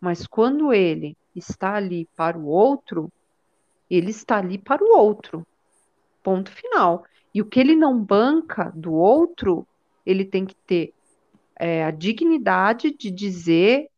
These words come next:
tomar pra ele, que uma vez a gente escutou isso, eu não vou esquecer em supervisão. Assuma o que é seu. Você não tem capacidade, condições, ou sei lá, não quer de atender. Assuma.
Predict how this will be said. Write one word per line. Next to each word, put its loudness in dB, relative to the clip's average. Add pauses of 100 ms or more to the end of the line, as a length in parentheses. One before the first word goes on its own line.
(100)
tomar 0
pra 2
ele, 6
que -8
uma -6
vez -4
a -6
gente -8
escutou -4
isso, -2
eu 0
não 0
vou 2
esquecer -4
em 0
supervisão. -4 (680)
Assuma 2
o -4
que -4
é 6
seu. 0 (1200)
Você -4
não -2
tem -6
capacidade, -6
condições, 0
ou -6
sei -4
lá, 0
não -2
quer -2
de 4
atender. -2 (160)
Assuma. -4